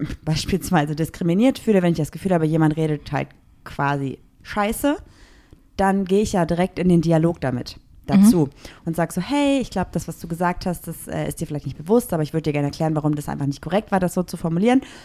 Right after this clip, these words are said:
Speaker 1: dann hab ich mich gefragt, ob ich so eine Person bin, die man jetzt ungerne, oder wo es jetzt anfängt, dass ich ungerne auf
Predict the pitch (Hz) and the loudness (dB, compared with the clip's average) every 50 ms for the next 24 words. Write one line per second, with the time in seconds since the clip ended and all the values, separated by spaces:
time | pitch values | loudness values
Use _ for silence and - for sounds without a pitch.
0 | - - - - - 196 208 226 220 226 190 - 185 - - - 180 156 160 180 | -20 -20 -18 -8 -2 0 2 2 2 2 0 -2 -6 -8 -4 -2 -2 0 -2 -2
1 | - - 165 165 - - 170 165 151 - - 160 151 151 160 170 190 196 156 135 | -4 -4 -6 -4 -4 -4 -4 -4 -4 -4 -4 -4 -2 0 0 2 2 2 2 2
2 | 131 143 147 147 151 156 151 151 151 147 - - - 165 180 185 175 151 143 143 | 2 2 2 2 2 2 4 4 2 0 -2 -4 -2 0 0 0 2 0 0 2
3 | 143 147 151 160 190 202 240 _ _ _ - 147 147 139 139 131 143 143 139 151 | 2 2 2 2 0 -2 -6 _ _ _ -8 -4 -2 -2 -2 -2 -4 -8 -8 -8
4 | 139 - - - 156 190 208 - - 180 165 147 160 151 170 165 - - 160 185 | -10 -8 -2 0 0 0 2 2 2 2 4 4 4 2 2 0 0 0 0 0
5 | 175 156 156 156 156 107 107 143 151 147 - | 0 2 0 0 0 0 0 -2 -2 -2 -6